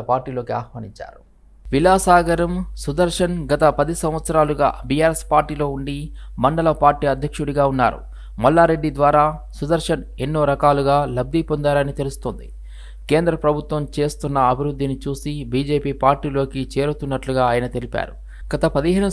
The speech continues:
సంవత్సరాలుగా వెన్నంటూ తిరిగిన నాయకులు సుదర్శన్ అడుగుజాడల్లో నడవకుండా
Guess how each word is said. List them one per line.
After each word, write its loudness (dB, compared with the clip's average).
సంవత్సరాలుగా 4
వెన్నంటూ -2
తిరిగిన -2
నాయకులు 0
సుదర్శన్ -4
అడుగుజాడల్లో -2
నడవకుండా -2